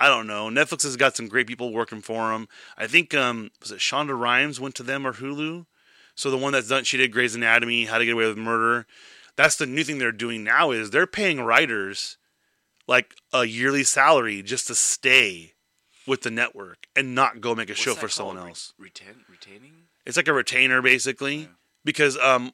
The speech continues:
Speaker 1: Michael Schur, who created The Office, the American version, he w-, helped create the American version of The Office, Parks and Rec, um, Brooklyn Nine-Nine, The Good Place,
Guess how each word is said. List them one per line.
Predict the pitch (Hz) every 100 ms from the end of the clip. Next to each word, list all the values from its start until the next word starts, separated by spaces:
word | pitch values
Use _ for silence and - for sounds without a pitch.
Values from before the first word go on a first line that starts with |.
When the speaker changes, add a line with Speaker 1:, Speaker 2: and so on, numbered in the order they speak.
| _
Speaker 1:
Michael | 131 139 156
Schur, | 147 - 156 131 143 _ _ _ _
who | 135 131 120 113
created | - 127 117
The | 117
Office, | 107 101 110 123 151 - - _ -
the | 107
American | 117 120 117 104
version, | 107 104 107
he | 101
w-, | 107 - 113 - _ -
helped | 120 -
create | 123 113
the | 120
American | 117 120 117 113
version | 117 120
of |
The | 113
Office, | 98 95 110 - - - - - _ _
Parks | - 143 -
and | 143
Rec, | 135 131 135 _ _ _ _ _
um, | 107 107 98 95 90 90 104 _ _ _ - - _
Brooklyn | 131 143 139 135
Nine-Nine, | 135 131 127 123 123 131 127 _ 120
The |
Good | 120 143
Place, | 110 92 87 -